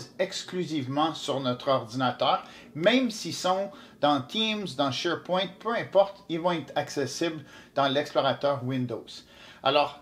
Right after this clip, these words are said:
voici ce qu'on va faire. On va ouvrir Teams et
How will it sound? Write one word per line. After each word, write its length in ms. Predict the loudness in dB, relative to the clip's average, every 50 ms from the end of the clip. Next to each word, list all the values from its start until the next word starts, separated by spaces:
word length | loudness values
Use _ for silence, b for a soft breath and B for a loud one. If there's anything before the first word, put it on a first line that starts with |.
| -10 2
voici 260 | 4 4 4 4 2 -2
ce 80 | 2
qu'on 140 | 4 4 6
va 100 | 6 4
faire. 300 | 2 0 -2 -4 -6 -2 0
On 120 | 0 4
va 100 | 6 8
ouvrir 400 | 8 6 6 4 4 2 2 2
Teams 400 | 0 2 4 4 4 2 2 0 -2 -2 -6 -12 -18 -20 -20 B B B B B B B B B B
et 240 | 4 4 4 4 2